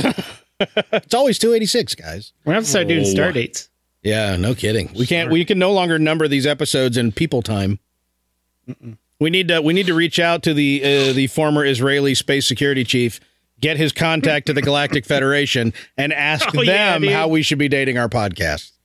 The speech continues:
Speaker 2: I'm getting me a tie fighter.
Speaker 1: Heck yeah.
Speaker 2: <laughs> Let's see.
Speaker 1: Why wouldn't you?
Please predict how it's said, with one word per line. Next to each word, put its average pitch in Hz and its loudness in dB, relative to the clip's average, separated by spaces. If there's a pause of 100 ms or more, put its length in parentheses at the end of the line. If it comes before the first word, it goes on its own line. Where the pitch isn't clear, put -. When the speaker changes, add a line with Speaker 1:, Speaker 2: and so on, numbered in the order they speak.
(100)
Speaker 2:
I'm 190 0
getting 214 -2
me 220 2
a 165 0
tie 190 -2
fighter. 131 0
Speaker 1:
Heck 254 0
yeah. 285 4
Speaker 2:
<laughs> - 2
Let's 294 -2
see. 143 0 (300)
Speaker 1:
Why 247 4
wouldn't 339 2
you? 220 2